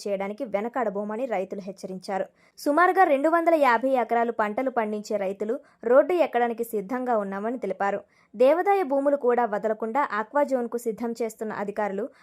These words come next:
ఆక్వా రైతులను అడ్డుకోవాల్సిన అధికారులే వారికి మద్దతు పలుకుతుంటే, పంటలు పండించే రైతులు ఆత్మహత్యలు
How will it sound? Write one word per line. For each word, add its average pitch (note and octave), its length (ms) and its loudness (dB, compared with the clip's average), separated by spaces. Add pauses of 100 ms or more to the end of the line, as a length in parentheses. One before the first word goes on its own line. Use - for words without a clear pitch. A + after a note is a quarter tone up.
(140)
ఆక్వా C4+ 320 2
రైతులను A#3+ 440 2
అడ్డుకోవాల్సిన A3+ 680 0
అధికారులే G3+ 580 -4 (280)
వారికి C4+ 260 6
మద్దతు B3+ 400 4
పలుకుతుంటే, B3+ 580 2
పంటలు D4+ 420 0
పండించే A#3+ 500 -2
రైతులు A3+ 540 0
ఆత్మహత్యలు C4+ 680 0